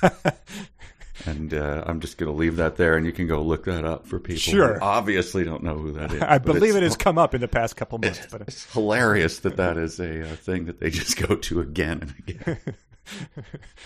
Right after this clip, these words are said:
Speaker 2: Anyway.
Speaker 1: Um, yeah. Well, then we get more details about, he sort of fills her in about, uh, how some of his family members came to be vampires.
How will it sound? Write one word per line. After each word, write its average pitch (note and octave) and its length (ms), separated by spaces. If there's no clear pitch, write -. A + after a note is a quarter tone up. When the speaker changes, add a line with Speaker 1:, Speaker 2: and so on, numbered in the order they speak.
Speaker 2:
Anyway. E3+ 340
Speaker 1:
Um, E3+ 220
yeah. G3 380
Well, G3 100
then A#3+ 120
we B3 120
get G#3+ 160
more G3 160
details F3 480
about, D3 260
he D3 100
sort F#3 200
of D3 80
fills F3 320
her D#3+ 120
in F3 120
about, B2+ 440
uh, B2 300
how C#3 160
some D3 220
of C#3 100
his A#2+ 120
family C#3 320
members B2+ 280
came D#3+ 380
to D#3+ 200
be E3 200
vampires. D#3 760